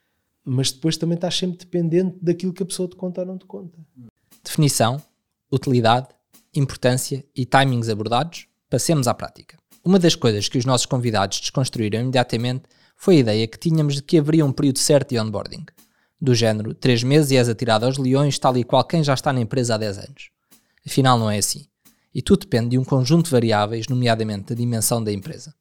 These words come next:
Speaker 2: Claro que se tens uma pequena empresa e todas as pessoas que contratas têm de começar o mais rapidamente possível a desempenhar as suas funções, não faz sentido nem podes suportar esse custo. Mas não foi a única coisa que desconstruíram.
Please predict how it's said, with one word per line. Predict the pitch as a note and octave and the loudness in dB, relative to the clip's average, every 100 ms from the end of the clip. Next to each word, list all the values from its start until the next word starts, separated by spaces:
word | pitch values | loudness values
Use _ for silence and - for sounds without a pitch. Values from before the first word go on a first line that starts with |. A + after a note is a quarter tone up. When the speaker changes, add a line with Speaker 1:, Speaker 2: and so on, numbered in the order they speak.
| _ | _
Speaker 2:
Claro | - F#3+ | 0 0
que | - | 0
se | - | -2
tens | G#2+ G#2+ | -4 -2
uma | B2+ | -4
pequena | - C#3 C3 | 0 0 0
empresa | G#2 A#2 A2 G#2+ | -2 -4 -4 -4
e | |
todas | G2+ C#3 C3+ | 0 2 2
as | C3+ - | 0 -2
pessoas | - A2 | -4 -4
que | - | -4
contratas | A#2 A2+ G2+ A2+ | -2 -2 -4 -4
têm | - C3+ | -6 -4
de | |
começar | C#3 A#2 G#2 | -4 -4 -4
o | G#2+ | -4
mais | A2 - | -6 -6
rapidamente | A2+ A#2+ A2+ A#2 A2+ | -6 -6 -6 -6 -8
possível | - - A2 G#2+ | -4 -2 0 -2
a | G#2 | -2
desempenhar | B2 A#2+ A2 G#2 | -6 -6 -6 -6
as | G#2+ | -4
suas | C3+ B2 | -4 -6
funções, | - A#2+ A#2 A#2+ C3 - - _ - | -6 -4 -4 -6 -8 -16 -20 _ -6
não | D3+ | 0
faz | E3+ C#3+ | 2 2
sentido | C3 - E3+ C#3+ | 0 2 2 2
nem | C3+ | 0
podes | - F#3+ | 0 -2
suportar | - B2+ - - A2 | -2 -8 -4 -2 -2
esse | G2+ | -4
custo. | - G#2 - - _ _ _ _ _ | -8 -12 -16 -20 _ _ _ _ _
Mas | A#2+ | -2
não | C3 | 0
foi | B2+ C#3 | 2 2
a | C3+ | 2
única | C#3+ - A#2 | 2 0 -2
coisa | - A#2 A2+ | -2 -4 -4
que | - | -10
desconstruíram. | - A#2+ G#2 - F2+ - | -10 -8 -10 -10 -14 -16